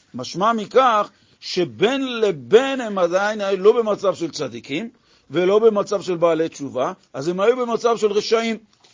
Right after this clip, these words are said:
יוצא מכך שגם הציווי על, גם רשעים היו בהליך של דרישה להקים את המשכן.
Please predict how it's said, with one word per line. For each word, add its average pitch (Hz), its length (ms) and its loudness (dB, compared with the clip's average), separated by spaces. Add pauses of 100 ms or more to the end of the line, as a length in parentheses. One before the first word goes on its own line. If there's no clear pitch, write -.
(140)
יוצא 185 340 2
מכך 226 340 -2
שגם 185 460 -4
הציווי 202 600 -6
על, 196 120 2 (180)
גם 208 320 0
רשעים 220 840 0 (520)
היו 196 600 -4 (340)
בהליך 160 680 2
של 175 280 -4
דרישה 160 560 -2
להקים 180 480 0
את 165 100 -8
המשכן. 139 420 -8